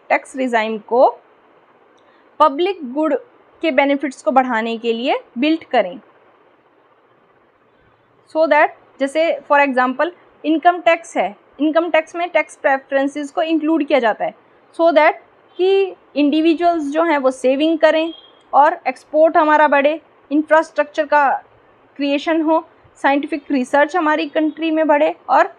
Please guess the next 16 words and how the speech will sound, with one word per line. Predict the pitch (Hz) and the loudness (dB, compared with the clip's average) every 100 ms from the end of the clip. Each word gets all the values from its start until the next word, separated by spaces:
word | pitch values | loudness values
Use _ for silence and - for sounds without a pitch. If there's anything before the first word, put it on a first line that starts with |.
| - | -2
corporates | 262 262 269 277 285 - - | 0 0 -2 -2 -2 -8 -4
जो | 247 | 0
है | 247 | 2
वो | 427 571 | 4 2
develop | 240 226 220 214 | 0 0 0 0
हो | 202 | -6
जाएं। | 185 165 - _ _ _ _ _ _ _ 247 | -6 -10 -14 _ _ _ _ _ _ _ -6
लेकिन | 247 294 403 403 349 _ _ _ _ _ _ _ _ _ _ _ - | -2 -2 -2 -6 -10 _ _ _ _ _ _ _ _ _ _ _ -2
custom | 285 - 349 392 | -2 0 -2 0
duty | 339 370 370 392 - _ 294 | 0 2 2 2 0 _ -4
में | 349 339 | -2 -2
जो | 359 | -2
concession | 330 320 302 285 370 359 | 0 0 0 -2 -2 -2
दी | 359 | 0
जाती | 330 320 320 | 2 2 0
है | 339 | -6